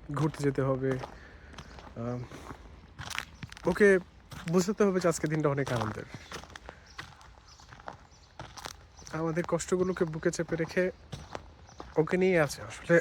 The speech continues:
<clears throat> আমাদেরকে আনন্দ করতে হবে। এছাড়া আসলে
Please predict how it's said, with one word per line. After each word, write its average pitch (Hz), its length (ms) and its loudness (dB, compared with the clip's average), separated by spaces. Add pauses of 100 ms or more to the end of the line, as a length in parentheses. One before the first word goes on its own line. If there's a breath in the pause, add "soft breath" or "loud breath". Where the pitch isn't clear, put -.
(140)
<clears throat> 226 400 8
আমাদেরকে 147 400 0 (960 loud breath)
আনন্দ 151 320 4
করতে 139 280 -2
হবে। 131 260 2 (1800)
এছাড়া 202 220 2
আসলে 208 240 0